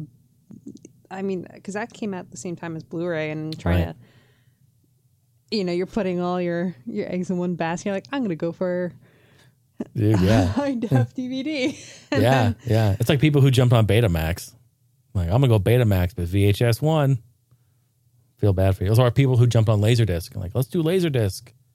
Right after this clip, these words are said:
Speaker 2: And I knew people that did.
Speaker 1: Yeah, but Laserdisc is pretty cool. It's good quality.
Speaker 2: Yeah, no, they're great. They're the, way ahead of his time, but I mean,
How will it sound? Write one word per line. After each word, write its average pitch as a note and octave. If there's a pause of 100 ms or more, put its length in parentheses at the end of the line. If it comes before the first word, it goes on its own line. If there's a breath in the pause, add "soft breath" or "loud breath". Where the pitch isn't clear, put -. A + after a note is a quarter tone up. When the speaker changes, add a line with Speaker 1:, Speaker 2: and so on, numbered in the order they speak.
(140)
Speaker 2:
And G#2+
I A#2+
knew C3+
people B2
that F#2+
did. A2 (1120)
Speaker 1:
Yeah, B3
but A3
Laserdisc C#4
is -
pretty -
cool. -
It's -
good -
quality. E3
Speaker 2:
Yeah, C#3
no, C#3+
they're A#2
great. C3+
They're A#2
the, A#2
way C3
ahead B2+
of F#2+
his F#2+
time, A#2
but F2+
I F2
mean, E2+